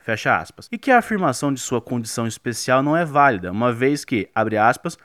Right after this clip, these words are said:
o regulamento a todos submete, sem conferir tratamento diferenciado por conta daquela sorte de circunstâncias.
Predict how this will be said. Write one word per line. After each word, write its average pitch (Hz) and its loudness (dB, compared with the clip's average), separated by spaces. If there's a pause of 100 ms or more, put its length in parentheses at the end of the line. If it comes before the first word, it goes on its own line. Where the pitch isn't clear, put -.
o 175 -4
regulamento 160 2
a 151 -2
todos 156 -2
submete, 151 -4
sem 160 -6
conferir 151 -4
tratamento 131 -4
diferenciado 123 -2
por 135 -6
conta 131 -6
daquela 135 -4
sorte 120 -4
de 135 -10
circunstâncias. 143 -6